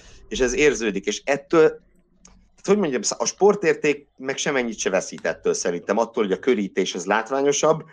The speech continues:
hozzáférhetőbb, ö, és nekem személy szerint, meg szerintem nagyon sokan vagyunk így, és sokkal szimpatikusabb is ez a nyitott jellege a sportágnak, mint az a fajta elitista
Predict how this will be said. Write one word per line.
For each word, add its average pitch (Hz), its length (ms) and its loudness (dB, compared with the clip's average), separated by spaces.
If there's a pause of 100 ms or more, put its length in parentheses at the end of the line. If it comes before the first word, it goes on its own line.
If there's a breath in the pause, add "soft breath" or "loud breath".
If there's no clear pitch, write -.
(220 soft breath)
hozzáférhetőbb, 110 1040 2 (1000)
ö, 107 260 6 (180)
és - 160 -12
nekem 113 280 -4
személy 98 280 -4
szerint, 95 280 -4
meg 92 120 -6
szerintem 101 260 -8
nagyon 95 200 0
sokan 90 320 -6
vagyunk 90 320 -4
így, 110 200 -8
és 101 80 -6
sokkal 110 280 -2
szimpatikusabb 107 800 -2
is 87 120 -6
ez 90 140 -4
a 90 60 2
nyitott 101 600 0 (360 soft breath)
jellege 90 460 2
a 80 40 2
sportágnak, 107 840 0 (260 loud breath)
mint 101 320 -4
az 98 140 -2
a 92 60 -4
fajta 90 440 0
elitista 82 880 -4